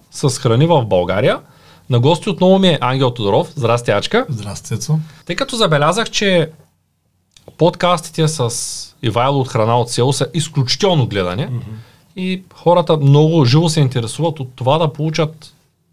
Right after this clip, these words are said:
Speaker 1: качествена храна. Също така виждам, че неговия бизнес е доста добре структуриран, той процъфтява, хора, много хора, когато той прави събирания.
Speaker 2: Напук на душманите.
Speaker 1: Напук на душманите.
Speaker 2: <laughs>
Speaker 1: А,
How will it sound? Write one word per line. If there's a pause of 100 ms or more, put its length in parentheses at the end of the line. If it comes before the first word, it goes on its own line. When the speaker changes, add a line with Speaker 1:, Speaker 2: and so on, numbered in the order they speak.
(140)
Speaker 1:
качествена
храна. (560)
Също
така
виждам,
че
неговия
бизнес (120)
е
доста
добре
структуриран,
той
процъфтява,
хора,
много
хора,
когато
той
прави
събирания.
Speaker 2:
Напук
на
душманите. (300)
Speaker 1:
Напук
на
душманите. (140)
Speaker 2:
<laughs>
Speaker 1:
А,